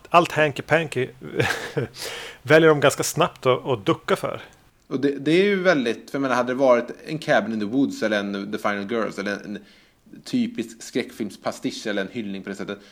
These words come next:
Speaker 2: så hade de väl säkert haft med det innehållet också. Men här är det ju lite mer som att titta på ett avsnitt av en T V-serie.
Speaker 1: Men det är det jag tänker, att karaktären Tatum är ju lite grann där. Man tänker att hon ska visa brösten.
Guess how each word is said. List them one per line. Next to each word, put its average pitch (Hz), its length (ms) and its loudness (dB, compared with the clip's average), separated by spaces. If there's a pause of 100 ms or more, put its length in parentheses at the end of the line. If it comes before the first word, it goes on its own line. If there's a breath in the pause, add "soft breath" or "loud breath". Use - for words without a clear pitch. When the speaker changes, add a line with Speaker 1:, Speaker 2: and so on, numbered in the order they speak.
(200 soft breath)
Speaker 2:
så - 140 -4
hade 117 120 4
de 120 120 0
väl 120 80 -2
säkert 104 200 -2
haft 110 160 -10
med 107 260 -2
det 104 60 -4
innehållet 101 480 -6
också. - 340 -6 (380 soft breath)
Men 110 100 -8
här 135 220 2
är 123 260 2
det 123 100 0
ju 160 60 4
lite 156 260 -2
mer 110 120 -4
som 104 100 -8
att - 80 -10
titta - 320 -8
på 147 80 -6
ett - 220 -12
avsnitt 101 400 0
av 95 120 -4
en 92 60 -8
T 110 200 -4
V-serie. 95 400 -6 (540 loud breath)
Speaker 1:
Men 156 120 -4
det 147 40 -10
är 151 40 -4
det 208 60 10
jag 208 140 8
tänker, 190 260 2
att - 80 -18 (100)
karaktären 180 560 4
Tatum 135 540 0 (100)
är 156 140 8
ju 175 140 8
lite 135 220 -2
grann 131 340 4
där. 123 360 6
Man 131 160 -2
tänker 165 280 0
att 123 100 2
hon 143 120 -4
ska - 100 -2
visa 127 220 -4
brösten. - 400 -4